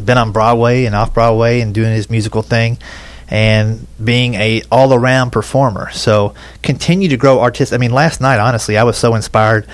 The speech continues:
by this Nikki Sanders who played fiddle that I'm like, "You know what? How old is too old to learn how to play fiddle? Forty-eight's probably not too old." What would I do in my comedy show with it? I don't know. But I'm sure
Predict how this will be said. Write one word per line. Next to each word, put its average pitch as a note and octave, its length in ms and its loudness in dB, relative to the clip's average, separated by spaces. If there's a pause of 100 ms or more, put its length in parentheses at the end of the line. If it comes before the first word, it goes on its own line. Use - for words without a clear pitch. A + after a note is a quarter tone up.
(300)
by G#2 140 0
this G#2 180 -2
Nikki A2+ 240 -2
Sanders A2 400 -2
who A2+ 80 -4
played G2 240 0
fiddle A#2 280 2
that G2 80 0
I'm A#2+ 100 0
like, A2 160 -2
"You D3 80 0
know E3 100 2
what? F#3 180 0 (280)
How E3+ 240 0
old A3 120 0
is G3+ 120 -2
too G3+ 160 0
old G3 120 4
to F3+ 80 0
learn F#3 140 4
how F3+ 80 2
to F#3 60 0
play F3+ 180 0
fiddle? - 280 -2 (140)
Forty-eight's E3+ 380 2
probably C#3 240 0
not C3+ 180 -2
too D3 200 2
old." D3 260 0 (460)
What C3 220 2
would C#3 100 6
I C3 40 4
do C#3 120 4
in C#3 60 4
my B2 100 2
comedy C#3 260 2
show D#3+ 180 2
with E3 140 0
it? - 140 -6
I F2 160 -4
don't B2+ 160 2
know. G#2+ 180 0 (840)
But C3 160 4
I'm B2 100 2
sure C#3+ 520 2